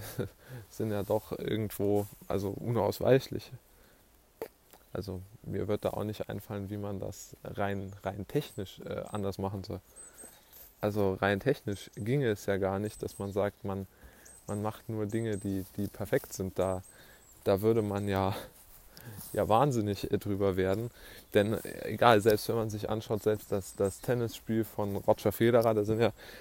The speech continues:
Fehler drin, Auf-, Aufschläge, die im Netz hängen bleiben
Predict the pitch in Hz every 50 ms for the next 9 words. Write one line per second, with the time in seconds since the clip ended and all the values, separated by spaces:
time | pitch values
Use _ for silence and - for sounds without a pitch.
0 | - - - - 123 117 117 117 113 - - - 110 110 107 110 110 113 - -
1 | 98 101 - 113 - - - - 107 107 110 - - 113 110 107 104 104 98 98
2 | 101 98 101 98 101 113 - - - - - - 123 117 113 113 110 - - 101
3 | 104 107 107 107 110 107 107